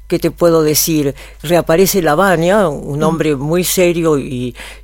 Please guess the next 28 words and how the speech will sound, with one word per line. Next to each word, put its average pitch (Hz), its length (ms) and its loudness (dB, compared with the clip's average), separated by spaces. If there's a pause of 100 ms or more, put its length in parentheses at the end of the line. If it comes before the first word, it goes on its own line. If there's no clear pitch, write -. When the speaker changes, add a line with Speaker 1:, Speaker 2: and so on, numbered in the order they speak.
Speaker 1:
eh, 147 260 0
yo 180 140 0
le 165 140 0
tengo 160 440 -2
un, 135 720 -12
eh, 117 280 -8
con 143 100 -8
mucha 165 240 -2
Speaker 2:
Respeto. 180 120 4
Speaker 1:
consideración, 151 720 0
mucho 160 220 -4
respeto, 151 640 -6
Speaker 2:
Ujú. 220 420 -8
Speaker 1:
eh, 170 200 2
pero, 208 420 6
este, 139 520 -2 (280)
no 180 180 2
comulgo 170 540 2
con, 135 240 -2
con 135 180 -4
sus - 220 -8
ideas, 156 460 2
él, 165 260 -2 (240)
él 165 160 -4
es 151 60 0
peronista, 151 640 0
¿no? 165 200 -6
Speaker 2:
Sí. 147 400 -6